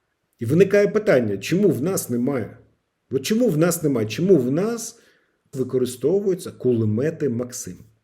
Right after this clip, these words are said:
Ну досі, от прямо зараз, прямо зараз у нас на фронті,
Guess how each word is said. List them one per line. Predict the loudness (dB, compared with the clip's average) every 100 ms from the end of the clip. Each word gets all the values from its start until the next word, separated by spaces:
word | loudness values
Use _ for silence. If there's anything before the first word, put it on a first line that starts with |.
| _
Ну | -2
досі, | 10 10 10 4 -6
от | -2
прямо | 2 2 2
зараз, | -2 -2 0 -2 -4 -12 _ _ _ _ _ _ 2
прямо | 6 6 2 0
зараз | 2 2 2 0 -2
у |
нас | -2 -2 -4 -8
на |
фронті, | -4 4 6 6 4 -2 -6